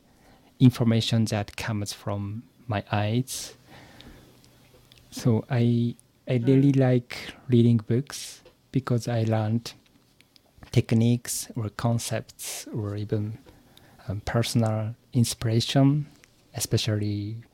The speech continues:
Speaker 1: for software related work from
Speaker 2: Mm.
Speaker 1: various books. So I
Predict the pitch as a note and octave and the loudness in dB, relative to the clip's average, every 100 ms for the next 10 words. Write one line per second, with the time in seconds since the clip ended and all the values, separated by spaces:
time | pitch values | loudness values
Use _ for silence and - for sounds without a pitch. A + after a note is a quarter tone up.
0 | _ _ - - C3+ - - A#2 A2+ A2 | _ _ -6 -2 -2 -2 -2 -2 0 0
1 | G#2+ G#2+ - A2 - - - _ _ A2+ | -2 -2 -4 -8 -10 -20 -20 _ _ 0
2 | G#2+ G#2+ - _ _ _ - G#2 G#2+ - | 0 0 -8 _ _ _ -2 -2 -2 -2
3 | G#2 G2+ G2+ - A2 A2 - - - - | 0 0 0 0 -2 -2 -6 -10 -14 -20
4 | - - - - - - A2+ G#2+ A2 - | -20 -20 -20 -20 -20 -6 -4 -2 -6 -10
5 | - A#2+ A#2 A2+ | -2 2 2 0